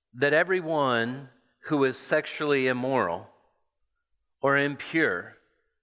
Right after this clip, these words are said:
or who is covetous, that is, an idolater, has no inheritance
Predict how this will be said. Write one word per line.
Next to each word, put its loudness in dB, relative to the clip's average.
or 2
who 0
is 0
covetous, -6
that 4
is, 2
an 0
idolater, 0
has 0
no 2
inheritance -2